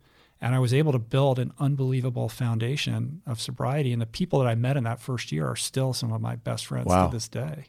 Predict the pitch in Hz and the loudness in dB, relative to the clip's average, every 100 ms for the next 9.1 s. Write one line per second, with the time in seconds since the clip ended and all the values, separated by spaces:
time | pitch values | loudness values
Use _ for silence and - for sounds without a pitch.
0 | - 98 95 101 101 104 98 - 87 98 | 0 2 4 2 4 4 6 4 4 6
1 | 92 90 - 104 90 98 92 87 - 95 | 4 4 -4 -4 -4 -4 -2 -2 0 0
2 | - 107 87 90 90 - 87 87 90 87 | 0 0 2 2 0 0 -2 -2 -4 -4
3 | 87 85 90 95 101 87 92 101 117 123 | -4 -6 -4 0 0 -2 -4 0 0 0
4 | 104 90 - - 95 - 95 98 117 - | -2 -2 -2 -2 -4 -4 -2 -2 -4 -12
5 | - 101 98 95 170 - - - 98 95 | -8 2 4 4 0 -12 -20 -4 -2 0
6 | 87 95 87 98 82 87 123 107 - 131 | 0 -2 2 2 4 6 4 4 0 6
7 | 143 131 113 - _ _ _ - - _ | 6 6 2 -10 _ _ _ -20 -20 _
8 | _ _ - 147 165 180 175 170 156 156 | _ _ 8 10 10 10 12 12 12 8